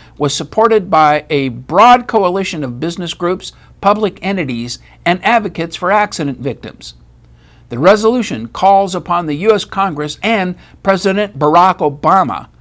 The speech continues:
to enact H R forty-seven ninety-six, the Medicare Secondary Payer Enhancement Act of two thousand ten. The resolution was sponsored by Pacific Comp,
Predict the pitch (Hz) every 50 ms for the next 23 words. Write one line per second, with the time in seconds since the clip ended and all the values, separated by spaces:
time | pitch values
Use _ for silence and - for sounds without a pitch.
0 | - _ _ _ _ - - 143 156 160 190 196 202 180 - - - 185 208 196
1 | - 208 196 202 170 143 143 131 - - 175 190 196 196 180 - 208 196 185 190
2 | 180 180 185 185 180 170 160 - - 208 185 - - - - - - - _ _
3 | _ _ _ _ - - - 127 147 180 185 190 - - 190 190 185 - - -
4 | - - - - 254 269 277 233 214 208 196 196 190 185 - 185 180 180 175 180
5 | 170 - 175 170 175 180 226 285 294 269 247 - 190 151 - - 139 127 131 147
6 | - - 147 131 131 - 147 139 127 139 131 127 123 113 120 117 107 - - 135
7 | 156 139 95 - - - - _ _ - _ - - _ _ _ _ _ - _
8 | _ _ _ _ - - - - - 107 104 117 123 127 117 139 147 160 170 190
9 | 220 220 226 214 - - - 220 233 233 220 202 202 180 170 165 165 190 151 143
10 | 143 151 147 - - 202 196 - - 277 247 - 214 - - - 143 117 98 -
11 | -